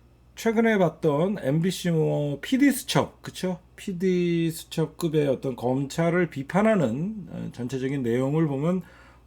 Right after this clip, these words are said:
검찰이 정치를 한다. 그리고 검찰은 권력을 놓지 않기 위해서 그들이 입맛에 맞는 수사를 한다라는 어떤 전체적인, 어, 프로그램의 내용은 검찰 비판 내용이에요. 그쵸?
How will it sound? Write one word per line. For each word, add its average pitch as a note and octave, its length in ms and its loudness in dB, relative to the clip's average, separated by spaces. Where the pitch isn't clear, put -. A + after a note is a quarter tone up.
검찰이 C#3+ 480 0
정치를 E3+ 1600 -2
한다. A#2 600 -6
그리고 C3 240 -4
검찰은 B2 340 -4
권력을 C#3 340 0
놓지 C3 260 -2
않기 C3 320 -4
위해서 F#3+ 500 0
그들이 A#2+ 400 -2
입맛에 F3+ 380 2
맞는 D3 260 0
수사를 C3+ 440 -2
한다라는 A#2+ 760 -2
어떤 A#2 320 -6
전체적인, B2 640 -6
어, G2+ 380 -10
프로그램의 F#3 580 2
내용은 B2+ 420 2
검찰 B2+ 500 0
비판 E3+ 320 0
내용이에요. G2+ 520 -4
그쵸? F#2 320 -16